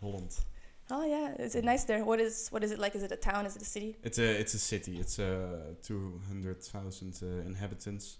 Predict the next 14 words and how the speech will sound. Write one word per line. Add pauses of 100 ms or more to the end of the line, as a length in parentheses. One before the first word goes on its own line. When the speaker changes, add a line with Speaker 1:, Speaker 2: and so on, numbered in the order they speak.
(880)
Speaker 1:
and,
uh, (360)
it's
in
the
middle
of
nowhere. (340)
Uh, (160)
there
isn't
much, (200)
uh,
around.